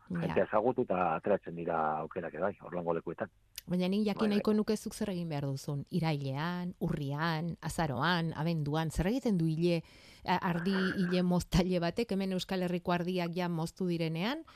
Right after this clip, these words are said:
Speaker 2: Eh, Euskal Herrian ere badago, eh? Neguan eta udazkenean, bai udan ere, arkumeren batzuk, gero udazkenean.
Speaker 1: Baina ez horren beste.
Speaker 2: Ez, gutxiago, bai, bai, bai, gutxiago. Joan zaitezke Antipodera, Iparrek esan daben bezala. Han,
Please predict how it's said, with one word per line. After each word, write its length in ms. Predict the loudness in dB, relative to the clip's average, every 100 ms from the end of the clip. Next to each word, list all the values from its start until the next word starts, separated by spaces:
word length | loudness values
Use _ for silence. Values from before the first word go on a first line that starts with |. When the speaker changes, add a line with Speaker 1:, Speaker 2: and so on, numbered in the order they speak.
| -20 -20 _ _ _
Speaker 2:
Eh, 840 | 0 2 4 4 4 4 2 0 2
Euskal 320 | 0 6 8
Herrian 320 | 8 6 2
ere 180 | 4 6
badago, 420 | 8 8 6 4
eh? 120 | 0 -6
Neguan 480 | -2 0 2 2 2
eta 340 | 2 2 4 6
udazkenean, 800 | 6 4 2 -2 2 2 2 0
bai 200 | 4 4
udan 340 | 4 4 2 4
ere, 240 | 2 0 -6 -8
arkumeren 440 | -8 -2 -2 0
batzuk, 340 | -2 0 2 4
gero 220 | 4 4 2
udazkenean. 400 | 2 4 4 2
Speaker 1:
Baina 120 | 2
ez 40 | 2
horren 260 | 2 0 -2
beste. 540 | -4 -2 0 0 -2 -10 _ _ -2
Speaker 2:
Ez, 200 | 2 2
gutxiago, 440 | 0 -4 0 0 0
bai, 140 | -4
bai, 140 | -10 -12
bai, 160 | -16 -18
gutxiago. 420 | -20 -18 -14 -16 -16 -20 -20 -20 -20 -4
Joan 240 | 2 4
zaitezke 880 | 4 4 4 4 8 10 10 10 8
Antipodera, 680 | 6 4 2 4 2 2 -2 -2 -8 -12 -16 -14
Iparrek 380 | -8 -4 0 0
esan 180 | -2 0
daben 200 | 2 0
bezala. 320 | 0 0 0 -2
Han, 300 | -4 -4